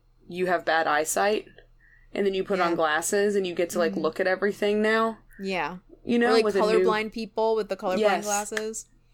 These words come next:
Speaker 1: Yeah. That's
Speaker 2: Yeah.
Speaker 1: how I feel. And so, yeah,
Speaker 2: Uh-huh.
Speaker 1: I wanna be able to experience
Speaker 2: Yeah, and you should.
Speaker 1: without alcohol.
Speaker 2: Yeah, you really
Speaker 1: No,
Speaker 2: should.
Speaker 1: and, 'cause, yeah. And again, this is not to say that people who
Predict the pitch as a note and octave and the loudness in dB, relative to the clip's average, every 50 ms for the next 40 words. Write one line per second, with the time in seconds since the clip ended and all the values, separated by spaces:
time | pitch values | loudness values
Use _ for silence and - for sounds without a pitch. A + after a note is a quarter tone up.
0 | - _ - G3 G3 E3 - - - _ - _ _ _ _ _ - - G#3+ G3 | -20 _ -4 -2 -2 -2 -2 -4 -12 _ -20 _ _ _ _ _ -2 0 0 2
1 | F3+ - - A3 G#3+ G3+ F#3+ F#3+ F#3+ - G3+ F3+ F3+ F#3+ A3 A#3 - - - - | 2 0 2 2 2 2 2 0 -2 0 0 2 2 2 0 -2 -6 -12 -20 -20
2 | - - - G#3+ G#3 G#3+ G#3+ B3 C4+ G3+ - E3+ E3+ D#3+ F3 F#3 F#3 F#3 F3+ E3+ | -12 -6 -4 0 0 2 2 2 2 2 2 0 -2 -2 -2 0 0 0 0 0
3 | G3 F#3+ F3+ F3+ F3 F3+ F3 F3 E3+ E3+ E3+ - - - F#3 F3 F3 E3 D#3+ D#3+ | 0 0 0 0 0 0 0 0 0 0 0 -4 -6 -2 0 0 2 2 2 0
4 | D3+ D3 - - - - - - - - - - - _ _ _ _ _ _ _ | 0 -2 -2 -4 -4 -2 -2 -2 -2 -4 -8 -16 -20 _ _ _ _ _ _ _
5 | _ _ _ A#3 C4 D#4 F#4 A4 A4+ D4 A3 F#3+ - - C4 C#4+ D#4+ F4 F4 - | _ _ _ -8 -4 -2 0 2 2 2 2 0 0 -4 -4 -2 0 0 0 0
6 | - - D#4+ F#4 A4 A4 C#4+ G#3+ G3+ F3+ F#3 - - _ _ _ _ _ _ _ | -2 -8 -6 -6 -4 -4 -4 -4 -4 -6 -10 -18 -20 _ _ _ _ _ _ _
7 | _ _ _ _ _ _ _ - _ _ _ _ _ _ - - _ _ - _ | _ _ _ _ _ _ _ -20 _ _ _ _ _ _ -20 -20 _ _ -20 _
8 | - _ - G#3 G#3 G3+ G3 G3 F3+ E3+ D#3+ D3+ - - _ - - _ _ _ | -20 _ -6 -2 -2 0 2 2 2 2 2 2 0 -4 _ -20 -20 _ _ _
9 | _ _ _ _ _ - - G3+ G#3 - - F3+ D#3 E3 - E3 - - _ _ | _ _ _ _ _ -4 -2 -2 -2 0 -2 -4 -2 -2 -4 -4 -6 -12 _ _
10 | _ _ _ _ _ - - G#3+ G3 - - G#3 - _ _ _ - A#3 B3 B3+ | _ _ _ _ _ -16 -6 -6 -6 -4 -6 -10 -14 _ _ _ -16 -12 -8 -4
11 | C4+ - - C4 - - G3+ G#3 G3+ - A3 A3+ G#3+ - _ _ _ - - - | 0 0 0 0 0 0 0 0 0 -2 -8 -10 -14 -18 _ _ _ -20 -20 -20
12 | - - - - - A3+ G#3+ F#3 - - - - F#3 C#3 F2 - - - _ _ | -20 -20 -16 -4 -4 -4 -2 -4 -8 -10 -4 -2 0 0 0 -4 -6 -12 _ _
13 | _ - - - - - - - - G#3+ A3 A3 G#3+ A#3+ A#3 A3 G#3 G#3 G3 G3 | _ -20 -18 -16 -16 -16 -8 -2 0 2 2 2 2 2 2 2 0 0 0 0
14 | G3 - G3+ F#3+ F3+ G3 F#3+ F#3+ F#3+ - G#3 G3+ - - F#3+ F#3 F3 F3+ F3 - | 0 0 0 0 2 2 0 0 0 -2 -4 -2 0 2 2 2 2 0 -2 -2
15 | - F#3+ - - E3+ F3 D3+ E3+ F3+ F3 F3 E3+ D#3+ - | -4 -6 -2 0 -2 -2 0 0 -2 -2 0 -2 -4 -6